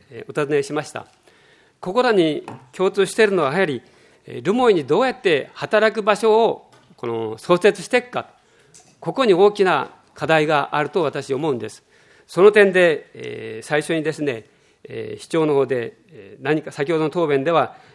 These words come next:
やはり働き場所を確保するということは大事だという趣旨のご答弁もありました。で、そういう立場からぜひ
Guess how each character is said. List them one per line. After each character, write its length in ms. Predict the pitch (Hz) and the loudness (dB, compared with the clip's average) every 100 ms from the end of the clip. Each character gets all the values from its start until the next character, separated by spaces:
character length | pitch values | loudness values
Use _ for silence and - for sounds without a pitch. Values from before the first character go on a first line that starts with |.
| - | -10
や 100 | 131 | -4
は 100 | 139 | 0
り 80 | 131 | 0
働 340 | 123 170 170 156 | -2 0 0 0
き 60 | |
場 100 | 160 | -4
所 140 | 165 156 | -2 -4
を 40 | |
確 240 | - 175 | -4 -4
保 60 | 160 | -4
す 100 | 185 | -4
る 100 | 170 | -6
と 80 | 160 | -6
い 20 | |
う 20 | |
こ 80 | 160 | -4
と 60 | 160 | -2
は 60 | |
大 200 | 143 156 | 0 0
事 60 | 175 | 0
だ 100 | 190 | 0
と 100 | 190 | 0
い 40 | |
う 20 | 175 | -2
趣 280 | - 147 175 | -4 -8 -2
旨 20 | |
の 260 | 196 - - _ | -2 -4 -14 _
ご 120 | 135 | -8
答 160 | 139 147 | -4 -2
弁 160 | 131 151 | -2 -4
も 220 | 156 - | -4 -4
あ 80 | 123 | -6
り 80 | 127 | -2
ま 120 | 131 | -4
し 60 | |
た。 180 | - 113 _ _ _ - _ _ _ - | -4 -14 _ _ _ -20 _ _ _ -10
で、 440 | 127 123 117 - _ | -8 -6 -8 -12 _
そ 160 | - 208 | 0 2
う 40 | |
い 20 | 208 | 2
う 40 | |
立 160 | 175 185 | 0 -4
場 120 | 185 | -4
か 100 | 202 | 0
ら 120 | 160 | 0
ぜ 160 | - 226 | 0 0
ひ 300 | 185 131 | -2 -4